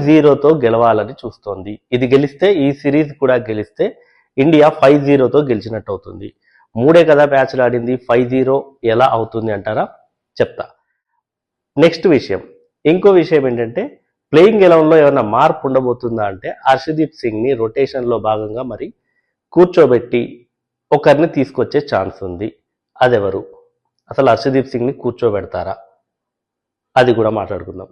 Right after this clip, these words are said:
ఇంకో విషయం, సూర్యకుమార్ యాదవ్, ఇషాన్ కిషన్ మంచి ఫామ్లోకి వచ్చారు.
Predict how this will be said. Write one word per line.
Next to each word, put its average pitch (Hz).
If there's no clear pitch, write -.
ఇంకో 180
విషయం, -
సూర్యకుమార్ 175
యాదవ్, 143
ఇషాన్ 143
కిషన్ 135
మంచి 120
ఫామ్లోకి 110
వచ్చారు. 95